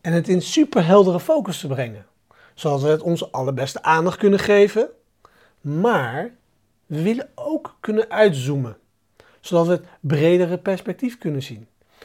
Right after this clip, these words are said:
zodat we ons realiseren dat wat ons ook uitdaagt,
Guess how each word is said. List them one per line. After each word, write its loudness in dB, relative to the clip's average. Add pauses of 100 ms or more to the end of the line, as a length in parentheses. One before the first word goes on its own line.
zodat 0
we -8
ons -2
realiseren 0 (260)
dat -2
wat -2
ons -2
ook -2
uitdaagt, -2